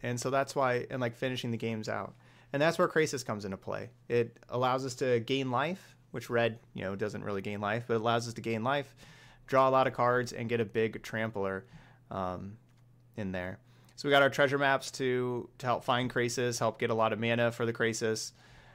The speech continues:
Uh, with this metagame, we have Immortal Suns and Star of Extinctions in the deck, which we haven't really had before. But there's just Planeswalkers everywhere, right? And so we're,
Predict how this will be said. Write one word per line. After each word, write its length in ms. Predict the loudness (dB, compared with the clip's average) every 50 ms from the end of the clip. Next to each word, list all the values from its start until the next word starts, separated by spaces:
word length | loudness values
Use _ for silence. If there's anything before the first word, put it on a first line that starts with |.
| -20 -14 -6 -4
Uh, 240 | -4 -2 -4 -4 -6 -8
with 220 | -2 2 2 2 4
this 180 | 4 2 2
metagame, 680 | 2 2 4 4 4 2 0 2 2 0 0 -2 -6 -8 -14 _ _ _ _ _ -8
we 140 | -6 -4 -2
have 240 | 2 2 2 2 2
Immortal 340 | 0 0 0 2 2 2 2
Suns 320 | 2 0 0 0 0 -2
and 100 | -4 -2
Star 240 | 0 2 2 2 2
of 80 | -2
Extinctions 440 | -6 -6 -6 -6 -4 -6 -6 -6 -4
in 60 | -6
the 60 | -4 0
deck, 360 | 0 0 0 0 -4 -12 -20 -20 _ -20 -20 -20 -20 -20 -20 _
which 80 | -8 -6
we 80 | -2 2
haven't 320 | 2 2 2 2 -4 -2
really 220 | 0 2 2 2
had 240 | 4 2 2 0 0
before. 580 | -2 -8 -6 -4 -4 -2 0 0 0 0 -2 -4 -10 -20 -20 _ _ _ _ _ _ _ _ _ _ _ _ _ _ _ _ _ _ _ _ _ _ _ -12 -8
But 200 | -4 -2 0 0
there's 120 | 0 0
just 180 | 0 -2 -2 -2
Planeswalkers 520 | -2 0 0 4 4 4 6 6 4 4
everywhere, 400 | 4 4 4 4 4 6 6 6
right? 300 | 6 4 4 4 2 0 -4
And 180 | -6 -6 -2
so 200 | 0 2 4 4
we're, 260 | 4 4 2 2 0